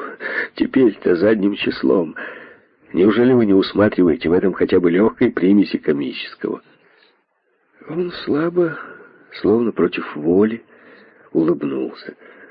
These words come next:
«Пожалуй». Но я оказался в нелепейшем положении.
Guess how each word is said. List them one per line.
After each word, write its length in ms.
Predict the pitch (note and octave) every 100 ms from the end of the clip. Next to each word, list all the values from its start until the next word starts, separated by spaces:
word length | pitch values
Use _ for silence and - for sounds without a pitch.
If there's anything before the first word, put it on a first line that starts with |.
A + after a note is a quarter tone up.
| _ - _ _ _ F3+ _ _ _ _ _ _ - -
«Пожалуй». 680 | C#3 D#3 F#2+ G2 - - - - - _ _ _ _ _ _ _ _ _ _
Но 440 | G2+ G#2 G2 - -
я 420 | - - G2+ A2+
оказался 640 | A2+ A#2+ A2 B2+ A2+ A#2 G#2+ - - - -
в 40 |
нелепейшем 1300 | A#2 A2+ A#2+ C#3 C#3 F#2 - - C#3 - - - D2+
положении. 840 | - D2+ D2 - - - - -